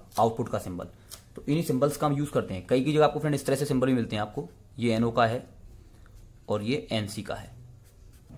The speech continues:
तो इन्हीं को हम कनेक्ट करते हैं रंग के अंदर to complete our, या फिर हम प्रोग्रामिंग को लिखते हैं। अगर हम रीड करने की बात करें तो रीड किस तरह से करते हैं फ्रेंड हम पीएलसी प्रोग्रामिंग को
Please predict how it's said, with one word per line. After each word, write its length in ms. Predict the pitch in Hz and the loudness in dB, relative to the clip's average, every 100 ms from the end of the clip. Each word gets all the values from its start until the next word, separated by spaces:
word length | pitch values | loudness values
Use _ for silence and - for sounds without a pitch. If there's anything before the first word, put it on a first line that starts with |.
| - - - - - - - - | -16 -14 -16 -18 -20 -20 -16 -12
तो 120 | - | -2
इन्हीं 180 | 139 170 | 2 4
को 60 | 190 | 2
हम 60 | |
कनेक्ट 260 | - 156 170 | 2 0 2
करते 200 | 143 165 | 0 2
हैं 80 | 123 | 0
रंग 160 | 120 | 2
के 100 | 135 | 2
अंदर 280 | 113 104 160 - - - - | 2 0 -4 -8 -18 -10 -6
to 60 | 135 | 0
complete 340 | 135 131 127 | 2 2 2
our, 200 | 117 156 - - - 117 | 2 0 -4 -20 -10 -2
या 80 | 127 | 0
फिर 120 | 139 | 2
हम 100 | 147 | 0
प्रोग्रामिंग 580 | - - 117 117 123 127 | -6 -2 4 4 4 2
को 80 | |
लिखते 280 | 147 110 - | -2 -4 -8
हैं। 200 | 85 - - - - - - - | -12 -14 -20 -20 -20 -20 -6 0
अगर 180 | 135 185 | 4 6
हम 100 | 185 | 4
रीड 200 | 135 175 | 4 4
करने 240 | 175 151 | 4 4
की 80 | 147 | 2
बात 180 | 131 - | 2 0
करें 160 | 104 95 | -4 -4
तो 60 | |
रीड 240 | 101 147 151 | -2 -2 0
किस 160 | 175 | -2
तरह 100 | - | 0
से 80 | 165 | -2
करते 200 | 160 - | -2 -2
हैं 60 | 151 | -2
फ्रेंड 120 | 143 | 0
हम 80 | 147 | 0
पीएलसी 340 | 135 131 123 | 0 0 0
प्रोग्रामिंग 420 | - 127 120 120 | -2 0 2 0
को 180 | 120 147 | -2 -6